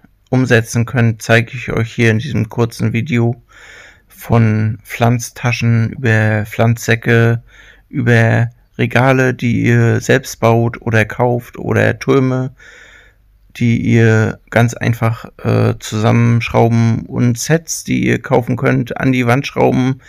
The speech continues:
Total umständlich und auch relativ teuer, wie ich finde. Es geht auch viel, viel einfacher. Ja, diese ganzen Umsetzungsideen sind vielleicht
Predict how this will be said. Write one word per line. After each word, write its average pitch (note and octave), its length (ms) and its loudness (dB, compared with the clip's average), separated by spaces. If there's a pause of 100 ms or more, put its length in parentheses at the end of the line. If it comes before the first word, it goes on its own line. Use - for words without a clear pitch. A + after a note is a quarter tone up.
(280)
Total - 360 0
umständlich C3 840 -2 (880)
und C3+ 400 -2
auch - 220 0 (140)
relativ C3 400 0
teuer, C3 440 4
wie A#2+ 120 0
ich A#2 100 -6
finde. A#2 500 2 (1160)
Es - 180 -8
geht B2+ 160 -2
auch A2+ 140 -6
viel, A#2+ 260 -2
viel A2+ 200 -4
einfacher. A2+ 680 0 (1400)
Ja, D3+ 300 -2
diese A2+ 320 -4
ganzen A2 380 -6
Umsetzungsideen A#2 1500 -4 (280)
sind A2+ 280 -6
vielleicht G#2+ 400 -4